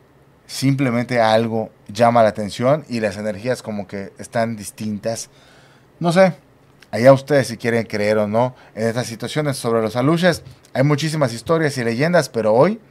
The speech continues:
se nos gastó el tiempo. Nos vamos a ver el próximo lunes en vivo para contar más historias y sobre todo para escucharles,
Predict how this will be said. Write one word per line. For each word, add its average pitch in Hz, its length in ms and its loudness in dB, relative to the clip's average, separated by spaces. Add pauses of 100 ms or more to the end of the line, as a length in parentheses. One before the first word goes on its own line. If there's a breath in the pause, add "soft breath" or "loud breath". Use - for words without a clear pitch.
(420 soft breath)
se - 220 -8
nos 92 180 -8
gastó 104 520 -4
el 101 140 -10
tiempo. 101 540 -8 (320 soft breath)
Nos 120 160 0
vamos 151 240 8
a 131 80 6
ver 151 300 8
el 135 140 2
próximo 185 480 6
lunes 170 360 4
en 120 180 -2
vivo 190 360 4 (200 loud breath)
para 113 200 0
contar 120 320 2
más 143 220 2
historias 143 520 2
y 123 60 -8
sobre 127 240 2
todo 185 260 4
para 131 140 6
escucharles, 156 640 4